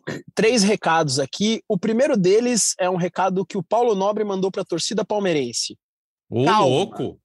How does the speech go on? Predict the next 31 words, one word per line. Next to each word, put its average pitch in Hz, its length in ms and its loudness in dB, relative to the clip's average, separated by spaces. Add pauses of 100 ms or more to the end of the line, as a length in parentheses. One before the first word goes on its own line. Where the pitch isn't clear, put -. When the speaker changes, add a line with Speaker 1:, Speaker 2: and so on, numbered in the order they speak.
Speaker 2:
Especial, 120 460 -6
hein? 226 180 -2
Speaker 1:
Tranquilidade. 160 1000 -4 (720)
Calma. 131 600 -2 (260)
Tranquilidade. 180 1040 -2
Emílio 175 320 2
já 165 140 2
disse 143 260 -4
tudo, 185 420 -2 (320)
Ferri 175 380 2
já 156 140 2
disse 139 340 -4
tudo. 160 380 -2 (340)
Então, 170 560 0 (180)
eu 165 120 0
falando 165 300 0
aqui 160 140 -8
como 160 220 -6
torcedor, 156 580 0
ninguém 175 300 -2
gosta 160 260 -2
de 139 120 -10
perder. 139 340 -4
O 170 60 -2
Palmeiras 185 360 -2
não 165 80 -4
vai 151 140 -2
ganhar 139 320 -6
todas 139 320 -4
pra 113 140 -12
sempre. 147 560 -2